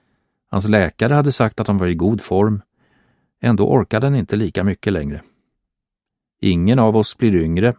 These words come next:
herr Bengtsson", hade läkaren sagt. Men Gunnar ville inte lyssna på det. "Jag vilar i graven", hade han tänkt i bilen på väg hem. Nu kom en kvinna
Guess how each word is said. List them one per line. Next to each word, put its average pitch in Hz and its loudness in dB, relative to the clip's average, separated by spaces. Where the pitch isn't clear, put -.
herr 120 0
Bengtsson", 87 -2
hade 85 -4
läkaren 78 -4
sagt. - -18
Men 92 -2
Gunnar 87 2
ville 98 4
inte 95 0
lyssna - -4
på - -10
det. 87 -6
"Jag 95 2
vilar 95 2
i 104 2
graven", 90 0
hade 87 -4
han 92 0
tänkt 78 -4
i 92 -2
bilen 76 -4
på - -8
väg 78 -4
hem. 82 -12
Nu 113 2
kom 151 4
en 120 6
kvinna 123 2